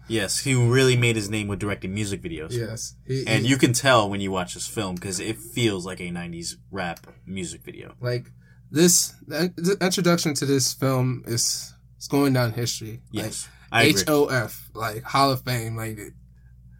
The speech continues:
Speaker 2: at least for that time and that era, <sighs> prolific.
Speaker 1: Yes.
Speaker 2: You get what I'm saying? It,
Speaker 1: Like,
Speaker 2: it
Speaker 1: everything from the, the shot composition to the music,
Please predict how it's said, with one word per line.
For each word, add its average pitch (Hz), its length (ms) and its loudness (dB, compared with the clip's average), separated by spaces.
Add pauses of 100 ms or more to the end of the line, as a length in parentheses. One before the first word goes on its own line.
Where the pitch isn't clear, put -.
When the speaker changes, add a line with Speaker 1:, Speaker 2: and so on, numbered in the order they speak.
(560)
Speaker 2:
at 135 160 -4
least 180 300 6
for 147 140 2
that 147 280 4
time 165 480 4 (460)
and 131 100 0
that 135 240 2
era, 160 380 2 (680)
<sighs> - 520 -10
prolific. 123 600 -2 (400)
Speaker 1:
Yes. - 320 -10
Speaker 2:
You 120 100 -4
get 131 80 2
what 131 60 2
I'm 127 80 2
saying? 127 260 0
It, 120 120 -6
Speaker 1:
Like, 110 160 0
Speaker 2:
it 113 80 -6
Speaker 1:
everything 117 480 4
from 104 340 -2
the, 98 400 -4 (420)
the 101 180 -4
shot - 420 0
composition 120 840 0
to 107 140 -6
the 92 120 -8
music, 113 640 2